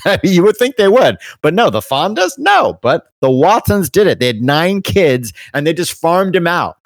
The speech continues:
When they were filming silent movies, Mack Sennett would walk over to the house and say, "I need a kid." And the father would say, "What age and what sex?" <laughs> And he'd throw a kid out at him and say, "Here, take him."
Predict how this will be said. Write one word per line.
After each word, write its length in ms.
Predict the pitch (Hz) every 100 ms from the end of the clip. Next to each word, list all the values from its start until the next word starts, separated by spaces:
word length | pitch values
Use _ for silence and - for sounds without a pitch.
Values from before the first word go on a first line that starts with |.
| _
When 120 | 123 143
they 80 |
were 120 | 156 143
filming 340 | 165 170 175
silent 380 | - 175 170 147
movies, 300 | 160 143 117
Mack 280 | 135 151 -
Sennett 240 | 151 143
would 160 | 123 110
walk 240 | 135 143
over 100 | 143
to 60 | 117
the 40 |
house 100 | 139 113
and 120 | 110
say, 0 | - -
"I 80 | 160
need 140 | 240
a 80 | 220
kid." 400 | - 202 107 82 _
And 140 | 123 131
the 60 |
father 220 | 113 143 147
would 100 | 127
say, 100 | 143
"What 220 | 139 202
age 240 | 202 202
and 100 | 143
what 160 | 160 180
sex?" 500 | 185 170 - - - -
<laughs> 120 | -
And 140 | 196 -
he'd 220 | 190 -
throw 220 | - 180
a 80 | 196
kid 200 | - 185
out 180 | 139 110
at 160 | 104 101
him 120 | 101
and 80 | 104
say, 120 | 156
"Here, 120 | 175
take 260 | - 185
him." 140 | 139